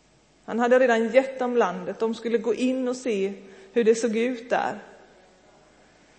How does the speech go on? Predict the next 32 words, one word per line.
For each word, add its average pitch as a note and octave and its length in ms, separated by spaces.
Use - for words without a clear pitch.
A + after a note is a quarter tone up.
De A#3+ 120
hade B3 120
fått C4 200
ett A3 140
löfte. B3 760
<clears throat> D#4 60
Och B3 80
därför B3 200
skulle B3 180
de C4 100
här B3 80
ledarna A3+ 500
få A#3 120
gå A3 140
före. G#3 460
De G#3+ 140
skulle A3 200
gå A3+ 140
in G3 340
och - 220
kolla A#3 280
läget G#3 800
och G#3 140
sen F#3+ 400
komma G#3+ 220
tillbaka G#3 540
och G3 60
berätta G#3+ 460
om C4 180
landet F#3 600
och G#3+ 200
även F#3+ 420